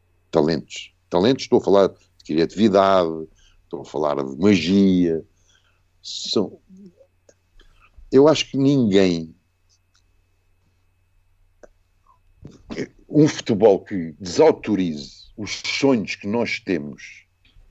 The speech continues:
em criança e que normalmente podemos transmitir emoção,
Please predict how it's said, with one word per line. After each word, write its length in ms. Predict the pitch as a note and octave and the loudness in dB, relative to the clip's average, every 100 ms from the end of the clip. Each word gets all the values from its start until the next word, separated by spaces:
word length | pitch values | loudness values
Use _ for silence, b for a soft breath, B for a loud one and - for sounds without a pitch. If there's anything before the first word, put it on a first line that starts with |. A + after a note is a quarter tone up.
| _ - | _ -8
em 160 | A2 | -6
criança 720 | A2 G2 F2+ E2+ D2+ - C2 - b b b b b _ | -4 -2 0 0 -4 -10 -14 -14 b b b b b _
e 100 | B2 | -4
que 140 | - A#2 | -4 -2
normalmente 600 | B2+ C#3+ C3 A#2+ A#2 G2+ | 2 2 2 2 2 2
podemos 380 | G#2 A2 C3+ - | 2 2 2 0
transmitir 840 | B2+ A#2 F2 A2 F#2+ - F2+ D#2 _ _ b b b b _ _ _ _ _ _ - | 0 0 0 -4 -4 -4 -6 -6 _ _ b b b b _ _ _ _ _ _ 4
emoção, 840 | C#3 B2+ A#2 - - A2 F#2+ G#2+ | 6 6 2 0 2 2 2 -4